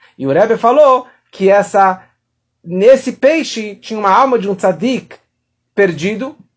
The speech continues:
e ele pulou na frente dos cavalos para que eles pegassem esse peixe pra casa, pra elevá-lo para a Kedushá.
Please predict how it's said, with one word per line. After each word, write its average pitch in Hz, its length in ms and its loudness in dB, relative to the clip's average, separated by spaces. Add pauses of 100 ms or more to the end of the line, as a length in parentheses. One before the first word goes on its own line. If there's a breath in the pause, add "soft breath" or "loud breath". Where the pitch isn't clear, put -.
(1080)
e 160 100 0
ele 196 160 0
pulou 320 480 4
na 269 140 0
frente 175 640 -6
dos 151 240 -12
cavalos 147 560 -4
para 143 180 -10
que 165 100 -10
eles 151 140 -12
pegassem 185 460 -2
esse 170 160 -14
peixe 190 340 -8
pra 139 160 -6
casa, 151 340 -2
pra 143 220 -4
elevá-lo 190 720 0
para 180 220 -2
a - 20 -10
Kedushá. 143 480 -12